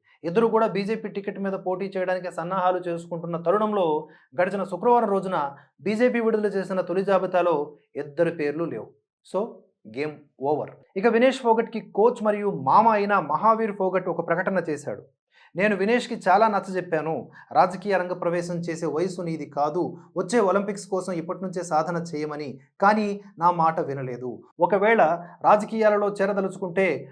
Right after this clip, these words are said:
కాంగ్రెస్ కాకుండా వేరే పార్టీని ఎంచుకోవాల్సింది, కానీ కాంగ్రెస్లో చేరి తప్పు చేసింది.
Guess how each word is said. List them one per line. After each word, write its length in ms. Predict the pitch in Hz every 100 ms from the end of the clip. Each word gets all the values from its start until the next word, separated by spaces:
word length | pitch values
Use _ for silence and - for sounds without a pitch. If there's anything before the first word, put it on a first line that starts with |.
| -
కాంగ్రెస్ 340 | 190 214 226 220
కాకుండా 420 | 196 185 185 190
వేరే 280 | 170 180 185
పార్టీని 420 | 180 240 202 190
ఎంచుకోవాల్సింది, 800 | 170 175 175 185 175 170 165 160 135 -
కానీ 180 | 160 170
కాంగ్రెస్లో 520 | 170 170 185 180 175 165 170
చేరి 260 | - 202 196 165
తప్పు 180 | 156 160
చేసింది. 400 | 151 135 135 135